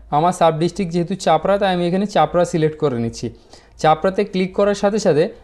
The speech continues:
আবার পুনরায় একটি পে-, নতুন পেজ ওপেন হয়ে গেছে। দেখুন, এটা ধাপে ধাপে আস্তে আস্তে আপনার যে পঞ্চায়েত, সেই পঞ্চায়েতে কিন্তু আপনাকে নিয়ে যাবে।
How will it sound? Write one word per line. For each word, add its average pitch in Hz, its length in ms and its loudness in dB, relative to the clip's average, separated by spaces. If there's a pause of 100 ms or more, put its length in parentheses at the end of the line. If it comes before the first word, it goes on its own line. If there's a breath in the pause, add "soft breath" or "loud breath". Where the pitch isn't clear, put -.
আবার 160 280 2
পুনরায় 190 440 2
একটি 190 200 -2
পে-, 175 200 -2
নতুন 170 280 -2
পেজ 185 240 0
ওপেন 170 240 0
হয়ে 135 160 0
গেছে। 139 300 0 (440 loud breath)
দেখুন, 165 240 0
এটা 156 200 4
ধাপে 151 380 0
ধাপে 196 300 2
আস্তে 165 300 0
আস্তে 185 340 0 (260 loud breath)
আপনার 185 600 0
যে 208 160 2
পঞ্চায়েত, 180 560 0
সেই 202 180 0
পঞ্চায়েতে 196 580 0
কিন্তু 208 220 0
আপনাকে 185 340 0
নিয়ে 185 180 2
যাবে। 110 300 2